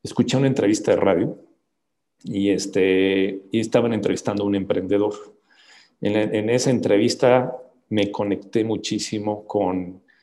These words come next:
"Quiero dejar de ser empleado y quiero empezar mi propio negocio". O sea, eso me empezó a hacer mucho ruido. Y ahí en esa entrevista recomendaron la lectura de un libro que se llama Padre Rico, Padre Pobre, que yo creo que muchos han leído, de Robert Kiyosaki.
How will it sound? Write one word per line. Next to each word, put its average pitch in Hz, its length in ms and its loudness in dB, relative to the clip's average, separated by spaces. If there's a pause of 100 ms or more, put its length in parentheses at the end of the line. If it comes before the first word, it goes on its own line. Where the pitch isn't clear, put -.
(140)
"Quiero 113 280 4
dejar 110 320 4
de 98 80 2
ser 107 140 2
empleado 101 360 2
y 92 60 0
quiero 104 200 0
empezar - 320 -4
mi 90 120 -6
propio 92 320 -4
negocio". 85 420 -6
O - 500 -20
sea, - 140 0
eso 104 200 4
me 110 80 2
empezó 90 340 0
a 98 60 4
hacer 104 220 0
mucho 98 280 -4
ruido. 98 320 2
Y 98 80 2
ahí 117 160 4
en 143 80 0
esa 147 160 -2
entrevista 117 420 0
recomendaron 104 640 -2
la 95 60 -2
lectura 110 360 -2
de 101 120 0
un 101 120 -6
libro 101 280 0
que - 80 -14
se 98 80 -6
llama 101 420 -6 (260)
Padre 104 320 6
Rico, 98 360 0
Padre 95 300 2
Pobre, 165 360 4
que 117 140 -2
yo 101 100 0
creo - 180 -8
que - 120 -12
muchos - 420 -10
han 92 140 -8
leído, 110 320 2
de 120 100 0
Robert 98 260 -2
Kiyosaki. 113 640 0